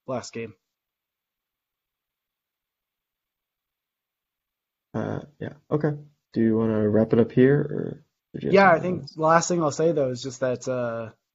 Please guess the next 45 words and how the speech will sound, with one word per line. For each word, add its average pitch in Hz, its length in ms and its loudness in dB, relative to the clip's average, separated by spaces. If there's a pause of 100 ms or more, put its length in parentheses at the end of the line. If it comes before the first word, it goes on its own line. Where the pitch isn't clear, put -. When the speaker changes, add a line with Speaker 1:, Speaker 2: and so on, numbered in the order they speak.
(140)
Speaker 1:
I 135 180 -4
fucking 156 680 0
love 123 640 -6
this 123 200 -10
N 127 140 -8
F 120 140 -10
L 117 80 -8
season 107 320 -12
so 107 160 -12
far. 104 320 -10 (400)
It 156 100 2
is 139 160 2
just 147 260 -2 (140)
fucking 143 380 2
chaotic, 113 600 -6 (460)
and, 127 260 -6
and 135 180 -6
that's - 260 -6
super 135 280 -2
exciting, 110 440 -6
right? 123 260 -6 (540)
Like, 165 200 2
the 156 120 -2
Chiefs 208 440 6
are 170 160 8
one 151 260 6
and 165 120 4
two 170 220 4
at 165 80 2
the 123 80 -4
bottom 131 300 0
of 120 60 -6
their 127 100 -2
division. 104 440 -12 (460)
Tell 180 200 8
me 196 180 4
when, 165 340 0
uh, 135 120 -12
wh-, 139 200 -8
how 165 120 -4
many 160 140 -2
universes 135 560 -2
that 117 140 -4
happens 107 320 -14
in. 107 160 -14